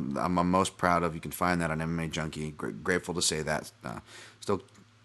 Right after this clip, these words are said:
still, you know, uh, feels weird saying that, you know, <laughs> but, uh, but, but hey, uh, I really appreciate it, and it's, and it's, and it's thanks to y'all. So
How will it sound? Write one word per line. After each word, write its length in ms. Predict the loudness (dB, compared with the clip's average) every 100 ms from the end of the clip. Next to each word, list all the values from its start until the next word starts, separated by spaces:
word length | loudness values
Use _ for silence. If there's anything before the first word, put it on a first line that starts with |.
| _ -10
still, 380 | 0 4 4 4
you 80 |
know, 160 | 2 0 -6 -16 -14
uh, 280 | -12 -12 -16 -20 -20 -20 _ -20 -20 -20 -20 -20 -20 -20 -20 2
feels 200 | 8 8
weird 220 | 10 8
saying 240 | 8 6 6
that, 280 | 6 4 4
you 120 | 6
know, 380 | 6 6 6 8 6
<laughs> 20 |
but, 220 | 8 6 8
uh, 260 | 6 6 4
but, 160 | 2
but 160 | 4 4
hey, 320 | 6 6 4
uh, 240 | 2 0 -4 -12 -20 -20 -6
I 60 | 2
really 260 | 4 6
appreciate 500 | 4 2 2 4 6
it, 140 | 6 4
and 120 | 0
it's, 140 | -2
and 160 | 0 0
it's, 160 | 0 0
and 140 | 0
it's 100 | 0
thanks 300 | 2 2 2
to 80 | 2
y'all. 240 | 4 4
So 320 | 2 -2 -2